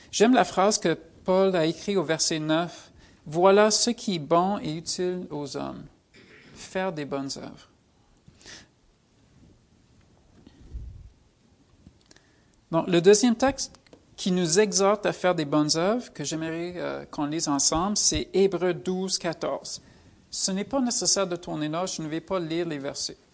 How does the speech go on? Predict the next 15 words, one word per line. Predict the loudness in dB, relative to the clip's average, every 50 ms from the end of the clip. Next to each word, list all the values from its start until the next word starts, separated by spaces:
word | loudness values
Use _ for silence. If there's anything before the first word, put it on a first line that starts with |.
| _ _ _ -18
je | -14 -12 -8
vais | -6 -6
les | -4 -4 -4
résumer. | -4 -6 -6 -8 -8 -8 -8 -8 -10 -14 -20 _ _ _ _ _ -20 -20 _ _ -20 -20 -20 -20
Mais | -20 -20 -20 -20 _ _
faites | -8 -8 -8 -6
comme | -6 -6 -6
vous | -6 -6
voulez. | -6 -6 -6 -6 -8 -10 2 6 8 8 8 6 0 -12 -20 -20 -20 -20 -20 -20 -18 -18 -18 -18 -20 -20 -20 -20 -20 -20 -20 -20 -20 -20 -20 -20 -20 -20 -20 -20 -20 -20 -20 -14 -8 -6 -6 -6 -6 -10 -14 -18 -20 -20 -20 _ _ _ _ -20 -20 -20 -20 -20 _ _ _ 0
Dans | 2 4 4
les | 4 4
versets | 4 4 6 6 6 6 6 4 2 2
un | 4 4 4
à | 4 2
treize, | 0 0 0 2 2 2 0 -4 -8 -12